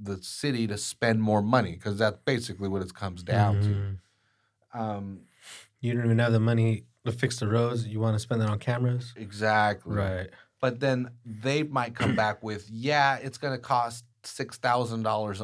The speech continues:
Speaker 1: a month per camera, but they're gonna bring in ten thousand dollars in fines, or they're gonna save a life, which you can't put a value on."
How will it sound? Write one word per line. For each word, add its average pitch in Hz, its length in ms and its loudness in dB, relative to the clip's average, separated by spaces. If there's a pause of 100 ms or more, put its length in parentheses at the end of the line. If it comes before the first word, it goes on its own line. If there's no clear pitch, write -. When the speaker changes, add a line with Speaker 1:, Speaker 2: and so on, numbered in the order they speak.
Speaker 1:
a 101 100 -2
month 104 560 0 (120)
per 101 140 -4
camera, 151 540 2
but 120 220 -2
they're 117 100 0
gonna 107 200 -2
bring 104 280 -2
in 101 140 -4
ten 175 300 -4
thousand 104 400 2
dollars 95 580 0 (640)
in 107 180 0
fines, 143 540 4
or 143 500 6 (240)
they're 117 140 0
gonna 113 220 2
save 113 320 0
a 107 60 4
life, 101 540 2
which 101 320 -8
you 101 120 0
can't 98 460 -2
put 92 180 -2
a 90 60 -6
value 113 580 2
on." - 200 -14